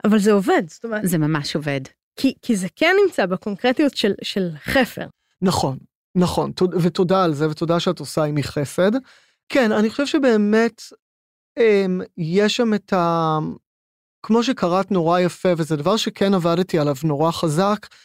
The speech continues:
Speaker 3: הדיון הזה של כוח וחולשה, הוא תמיד, אמ,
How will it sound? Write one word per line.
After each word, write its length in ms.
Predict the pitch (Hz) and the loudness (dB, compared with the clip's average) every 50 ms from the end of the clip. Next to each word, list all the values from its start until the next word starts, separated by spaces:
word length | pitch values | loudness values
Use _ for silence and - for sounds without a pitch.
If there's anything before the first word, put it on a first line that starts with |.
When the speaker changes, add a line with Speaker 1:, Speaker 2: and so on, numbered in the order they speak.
| _ _ _ _ _ _ - | _ _ _ _ _ _ -4
Speaker 3:
הדיון 480 | 170 165 147 165 170 180 196 220 240 | -4 -2 0 0 2 2 4 4 4
הזה 200 | 262 247 208 190 | 4 2 2 0
של 140 | 165 - 156 | -2 -2 -6
כוח 420 | 139 - - 202 196 208 202 - 175 | -8 -6 -2 0 0 0 0 -4 -8
וחולשה, 840 | 160 - - - 170 156 147 - - - - 220 214 214 220 220 214 - - _ _ _ _ _ _ | -10 -8 -4 -2 0 0 0 -2 -4 -2 0 2 2 2 2 0 -2 -6 -12 _ _ _ _ _ _
הוא 400 | - 185 185 180 175 170 160 - _ _ _ _ | -2 0 2 4 4 2 0 -2 _ _ _ _
תמיד, 580 | - 190 180 175 185 202 220 226 233 226 202 214 233 - - | 0 2 4 4 6 6 6 4 4 2 2 0 0 0 0
אמ, 320 | 185 180 170 165 160 156 | 0 0 0 0 0 -2